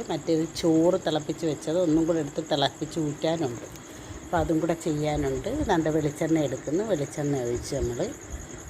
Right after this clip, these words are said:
ഒന്നും കൂടെ ഒന്ന് ഇളക്കിയിട്ട് വയ്ക്കും. നമ്മൾ വെളിച്ചെണ്ണ ഒഴിക്കുന്നതാണ് ഏറ്റവും കൂടുതൽ നല്ലത്. പിന്നെ, ആ, ചിലർ കടുവും വറുക്കും. ഇത് അരിഞ്ഞ് നമുക്കെടുക്കാം. കൗണ്ടർ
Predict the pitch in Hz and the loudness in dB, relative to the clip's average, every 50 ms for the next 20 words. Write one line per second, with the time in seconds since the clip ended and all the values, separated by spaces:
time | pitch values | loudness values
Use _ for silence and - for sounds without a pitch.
0 | - - - - - - - - - - - - - - - - - - 190 180 | -14 -14 -14 -14 -16 -16 -16 -16 -16 -16 -14 -14 -14 -12 -12 -10 -6 -2 0 2
1 | 170 180 165 151 151 147 147 139 147 151 143 139 139 139 - - - 151 131 120 | 4 4 4 4 4 2 0 0 0 0 0 2 0 0 -2 -4 -6 -6 -4 -4
2 | - - 202 226 247 202 - - - - - - 170 170 170 170 175 165 170 165 | -6 -6 -4 -4 -4 -4 -4 -6 -10 -10 -8 -4 0 2 2 4 4 4 2 2
3 | 165 160 - - 208 214 214 202 175 160 160 - 175 175 175 165 156 151 156 170 | 2 0 0 0 2 4 4 4 4 4 2 2 2 2 2 2 2 2 2 2
4 | 208 277 294 - - - - - - - - - - 277 294 294 - - 302 277 | 2 0 -2 -8 -12 -16 -18 -16 -16 -16 -10 -2 2 2 2 2 4 4 6 6
5 | 214 175 156 151 139 139 143 151 175 190 190 165 131 120 117 120 117 117 117 123 | 6 6 2 0 0 -2 -2 0 0 0 0 0 -2 -2 -4 -8 -10 -10 -10 -10
6 | - - - - - - - - - - - 175 165 165 165 165 185 226 294 320 | -12 -14 -16 -18 -18 -18 -16 -16 -16 -8 -2 0 2 4 6 6 4 4 0 -2
7 | - - - - - - - - - - - - - - 247 247 233 - 254 247 | -6 -10 -16 -16 -14 -14 -14 -14 -14 -14 -10 -6 -4 -2 -2 -2 0 2 2 2
8 | 240 240 240 254 247 240 233 220 240 247 247 262 277 294 269 269 - - 185 - | 4 4 2 4 6 6 6 6 6 4 4 4 6 6 4 4 2 2 0 0
9 | - - - - - - - - - - _ _ _ _ _ _ _ _ _ _ | 0 -2 -10 -10 -12 -12 -12 -12 -14 -16 _ _ _ _ _ _ _ _ _ _
10 | _ _ _ _ - 175 170 156 139 139 135 135 135 135 127 123 123 120 - 135 | _ _ _ _ -6 -4 -2 -2 -2 -4 -4 -4 -4 -2 -2 -4 -4 -4 -6 -6
11 | 127 - - - - - - - - - - - - - - - - - 160 165 | -8 -8 -8 -10 -10 -10 -10 -10 -10 -10 -10 -8 -8 -8 -8 -6 -2 0 2 2
12 | 165 165 170 | 2 2 2